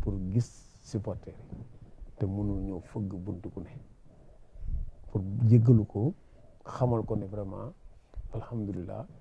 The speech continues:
am na défaite, mais problème amul, maanaam dara jotu ko. Donc loolu rek la bëggoon. Du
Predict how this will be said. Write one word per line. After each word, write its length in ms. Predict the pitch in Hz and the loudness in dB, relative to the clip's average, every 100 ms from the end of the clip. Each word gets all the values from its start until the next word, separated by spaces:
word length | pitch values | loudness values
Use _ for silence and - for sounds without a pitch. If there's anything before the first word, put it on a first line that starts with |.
| - - - - - | -20 -20 -20 -12 2
am 140 | 127 120 | 6 6
na 80 | 110 107 - | 4 -2 -6
défaite, 580 | - 120 117 95 - - - - - - - 101 | -6 0 4 4 2 -2 -4 -18 -18 -18 -10 -6
mais 320 | 95 101 170 - - - - - - - - | -4 -4 -6 -10 -20 -20 -20 -20 -20 -14 -6
problème 280 | 113 110 - | -4 -4 -4
amul, 280 | - 107 101 - - - - - | 2 4 4 0 -14 -20 -18 -4
maanaam 240 | 95 92 85 | -4 -4 -8
dara 180 | 92 | -10
jotu 240 | 92 95 - | -8 -10 -12
ko. 120 | - - - - - - - - - | -18 -16 -12 -8 -6 -2 -4 -4 -4
Donc 220 | 92 101 - | 0 6 8
loolu 220 | 107 120 | 8 8
rek 180 | 117 165 | 8 6
la 60 | 131 | 2
bëggoon. 340 | 101 95 95 - - - - - - - - - - - - - - - - | 2 2 0 -2 -8 -8 -6 -6 0 2 8 8 6 -2 -16 -18 -20 -2 4
Du 180 | 107 | 4